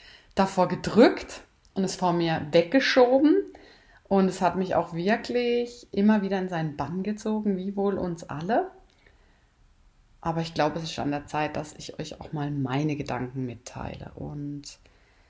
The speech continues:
ja, ich hatte in den letzten Monaten viel Austausch, auch mit anderen Fotografen, mit Hochzeitsplanern, mit Locations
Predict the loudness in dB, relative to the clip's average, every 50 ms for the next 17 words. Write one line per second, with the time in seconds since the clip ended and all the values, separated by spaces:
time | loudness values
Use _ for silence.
0 | _ _ _ _ _ _ 0 2 6 6 6 6 4 2 2 2 2 2 2 2
1 | 2 2 4 2 2 2 0 0 2 2 2 4 4 4 6 6 4 4 2 2
2 | 2 2 2 2 0 -2 -4 -6 -6 -4 -2 2 4 4 4 4 4 2 4 4
3 | 6 6 6 4 2 0 -2 -4 -2 0 2 4 4 2 2 0 0 0 0 0
4 | -2 -4 -2 -2 -2 -2 0 0 0 0 -2 -4 -6 -6 -4 -2 -2 -4 -4 -4
5 | 0 0 2 2 2 0 0 -2 0 0 0 0 0 0 0 2 2 0 -2 -6
6 | -4 -4 -4 -4 -4 -8 -8 -6 -6 -4 -4 -2 -2 0 0 -2 0 0 0 0
7 | 0 0 0 2 2 4 2 2 0 0 -2 -2 -4